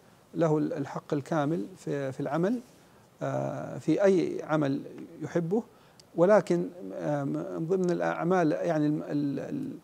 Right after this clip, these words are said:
المستثنى من السماح، آه، ل-، لهذه الفئة بال-، بالعمل هي فئة ال-، ال-، ال-، الرعاية الصحية.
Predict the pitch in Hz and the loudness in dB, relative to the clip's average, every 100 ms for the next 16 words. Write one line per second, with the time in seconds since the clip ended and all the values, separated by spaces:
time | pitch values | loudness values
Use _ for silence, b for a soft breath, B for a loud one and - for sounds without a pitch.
0 | - 156 - 165 - 190 180 131 - b | -10 -8 -2 -2 2 6 6 6 -2 b
1 | b - - 151 139 - 170 165 - - | b -20 -4 -2 0 2 4 4 0 -14
2 | - b b - - 147 - 147 165 165 | -20 b b -20 -10 -6 -4 -4 -6 -8
3 | 143 - - 139 147 160 135 156 139 135 | -8 -8 -6 -2 0 0 2 2 2 0
4 | 131 143 143 196 233 202 160 170 170 175 | -2 0 0 2 2 0 2 4 4 2
5 | - - 151 165 151 - 147 135 135 135 | -4 -16 -8 -2 -2 -2 -4 -2 -2 -4
6 | - - - 135 - 131 123 135 - 139 | -6 -6 -8 -10 -10 -10 -10 -12 -10 -2
7 | 156 160 165 151 156 - - 131 117 | 0 0 0 2 2 -2 -6 -6 -6